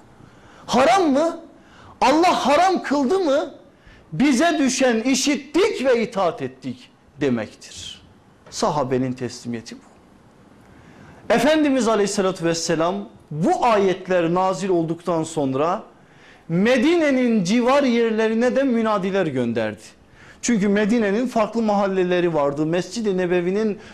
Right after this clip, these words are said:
çok çok dışına yayılmıştı o gün insanlar.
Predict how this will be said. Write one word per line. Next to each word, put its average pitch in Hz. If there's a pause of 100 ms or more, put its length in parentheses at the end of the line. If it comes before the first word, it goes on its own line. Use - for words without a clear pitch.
(120)
çok 381
çok -
dışına 196
yayılmıştı 143 (540)
o 180
gün 139
insanlar. 151